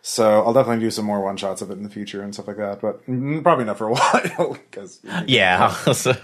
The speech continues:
Speaker 2: since we're done this,
Speaker 1: Um,
Speaker 2: uh, but that was a lot of fun, Ross. Thank you.
Speaker 1: Yeah, we'll definitely do a post mortem to talk about the full campaign,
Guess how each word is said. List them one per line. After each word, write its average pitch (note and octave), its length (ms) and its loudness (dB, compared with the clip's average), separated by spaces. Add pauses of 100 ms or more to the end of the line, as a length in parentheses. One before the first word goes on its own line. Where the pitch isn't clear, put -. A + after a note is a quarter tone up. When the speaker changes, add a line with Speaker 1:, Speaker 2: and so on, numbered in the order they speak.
(120)
Speaker 2:
since - 280 -8
we're G2+ 80 -4
done G#2 460 2
this, G2+ 240 0
Speaker 1:
Um, G2+ 160 4
Speaker 2:
uh, - 320 -14
but - 100 4
that D#3 80 6
was F#3+ 80 2
a A#2 60 2
lot G#2 200 4
of G2+ 80 -2
fun, G2 200 2
Ross. F2 200 2
Thank F#2 260 0
you. F#2+ 140 2 (160)
Speaker 1:
Yeah, B2+ 240 -4
we'll C#3 140 0
definitely D#3+ 240 4
do C#3 160 2
a B2+ 60 4
post C3+ 300 2
mortem A#2 320 0
to G2+ 80 -14
talk G2+ 200 -6
about G2 160 -6
the - 60 -20
full G2 180 -10
campaign, F#2 560 -14